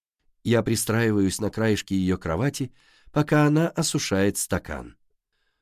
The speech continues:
«А может, и не надо от него избавляться», вставляет Кира.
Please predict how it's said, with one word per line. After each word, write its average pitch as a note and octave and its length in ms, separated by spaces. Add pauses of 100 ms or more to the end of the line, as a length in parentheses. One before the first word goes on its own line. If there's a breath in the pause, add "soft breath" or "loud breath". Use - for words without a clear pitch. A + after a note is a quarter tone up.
(120)
«А - 100
может, C#3+ 300
и A2+ 60
не G#2 100
надо A2+ 260
от G2 140
него F#2+ 220
избавляться», D#2+ 680 (800)
вставляет G2+ 640
Кира. C#2 420